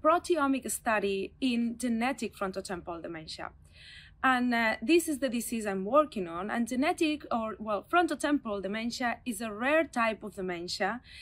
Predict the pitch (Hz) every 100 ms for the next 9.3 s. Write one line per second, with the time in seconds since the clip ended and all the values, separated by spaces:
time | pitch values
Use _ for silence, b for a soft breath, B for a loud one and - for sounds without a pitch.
0 | B B 247 240 294 311 302 269 262 220
1 | 233 220 - 220 247 294 302 302 302 294
2 | B B - 240 233 233 233 - - 185
3 | 185 - - b b - 247 - 254 285
4 | 302 262 254 220 208 220 226 - 226 214
5 | 214 208 214 214 208 208 220 190 202 247
6 | 269 233 190 185 - 175 180 170 190 -
7 | 277 285 - B B B 262 294 - 294
8 | 311 320 311 285 262 233 202 208 180 208
9 | 240 285 -